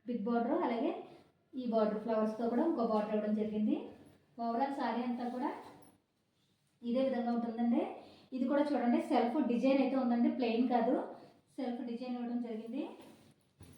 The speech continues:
ఓవరాల్ శారీ అంతా కూడా ఇదే విధంగా ఉంటుందండి. ఇంకోటి దీనికి బ్లౌజ్ వచ్చేసి బాటిల్ గ్రీన్ కలర్ ఇవ్వడం జరిగింది. ఇంకోటి పైన వచ్చేసి ఈ విధంగా చిన్న బార్డర్, ఇలా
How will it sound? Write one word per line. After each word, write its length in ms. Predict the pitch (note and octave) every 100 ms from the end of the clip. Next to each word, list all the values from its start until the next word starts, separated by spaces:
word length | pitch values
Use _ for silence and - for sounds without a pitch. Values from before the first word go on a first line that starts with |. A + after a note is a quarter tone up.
| - - A#3+
ఓవరాల్ 360 | A#3 B3 B3+ C4
శారీ 200 | A#3 A#3
అంతా 140 | A3 A#3
కూడా 140 | C4 D#4+ A4+ - - - - - - - - _ _ _ _ _ _ A#3+
ఇదే 140 | A#3 A#3
విధంగా 260 | A3+ A3 A3+
ఉంటుందండి. 420 | A3 G#3+ A3 A3+ D#4+ -
ఇంకోటి 260 | A#3+ A#3 C4+
దీనికి 300 | C4 A3+ A#3+ A3+ A3 - - - - _ _ _ G3
బ్లౌజ్ 260 | A3 A3+ B3+
వచ్చేసి 360 | B3+ B3+ E4 F#4 C#4+
బాటిల్ 320 | A#3+ A#3 C4+ A#3
గ్రీన్ 220 | A#3 A#3+ B3
కలర్ 180 | A#3+ A3+
ఇవ్వడం 200 | A3 A3+
జరిగింది. 320 | A3 A3 A#3+ E4+ - - - -
ఇంకోటి 260 | A3+ A#3+ B3+
పైన 180 | A3 A3
వచ్చేసి 280 | A3 A#3+ F4+ E4
ఈ 40 | B3
విధంగా 240 | A3 G#3+ G#3+
చిన్న 140 | A3 G#3+
బార్డర్, 280 | A#3 G#3+ D#4+ - - - _ _ _ _ _ _ _ _ _ _ -
ఇలా 180 | A#3